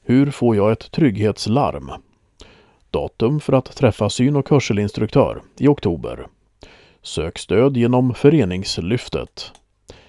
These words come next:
Vi söker nya kontaktpersoner och kontaktfamiljer. Så ökar vi tryggheten och förhindrar brott. Ansök om specialkost via e-tjänst. Varning för falska vattenkontrollanter.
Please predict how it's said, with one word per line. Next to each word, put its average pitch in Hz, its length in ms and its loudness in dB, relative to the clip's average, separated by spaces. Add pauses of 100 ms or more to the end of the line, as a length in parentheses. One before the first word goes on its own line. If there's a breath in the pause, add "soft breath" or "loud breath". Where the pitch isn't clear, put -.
(320 soft breath)
Vi 170 120 2
söker 156 360 2
nya 123 220 2
kontaktpersoner 123 880 0
och - 200 -4
kontaktfamiljer. 98 1040 -4 (580 soft breath)
Så 92 240 0
ökar 92 240 -2
vi 98 80 -2
tryggheten 110 560 -2
och 143 120 2
förhindrar 131 500 2
brott. 104 600 -6 (460)
Ansök 135 600 0
om 117 180 2
specialkost 123 880 0
via 110 260 0
e-tjänst. 110 720 -4 (580 soft breath)
Varning 90 380 -4
för 131 200 2
falska 117 460 0
vattenkontrollanter. 95 1400 -4